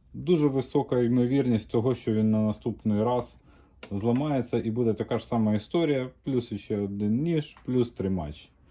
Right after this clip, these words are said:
Е, до речі, це може бути також і двигун кавомолки,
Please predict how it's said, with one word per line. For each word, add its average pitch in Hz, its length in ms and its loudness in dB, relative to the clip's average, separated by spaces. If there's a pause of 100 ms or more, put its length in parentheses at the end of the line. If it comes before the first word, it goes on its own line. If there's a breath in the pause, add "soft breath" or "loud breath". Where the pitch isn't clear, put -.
(580 loud breath)
Е, 104 380 0 (540)
до 113 140 -4
речі, 151 280 0
це 131 140 -2
може 120 220 4
бути 113 220 0 (100)
також - 340 -2
і 104 240 0
двигун 120 420 0
кавомолки, 139 880 0